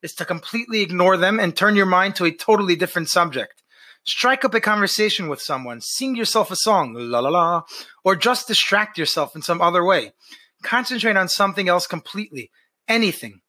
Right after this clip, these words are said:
That's far healthier and more practical than trying to push those images out of your mind.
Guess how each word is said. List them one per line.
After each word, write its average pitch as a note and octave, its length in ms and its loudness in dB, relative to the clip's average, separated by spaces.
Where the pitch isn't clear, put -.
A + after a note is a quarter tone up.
That's D3+ 220 -2
far A#3 240 2
healthier G3+ 440 0
and F3 120 2
more G3 140 2
practical F#3+ 540 -2
than D3+ 140 -8
trying G3 300 0
to F3+ 100 -12
push - 340 -2
those F3 200 0
images D#3 360 -4
out D#3+ 140 2
of D3 80 -4
your D3 100 0
mind. C#3 360 0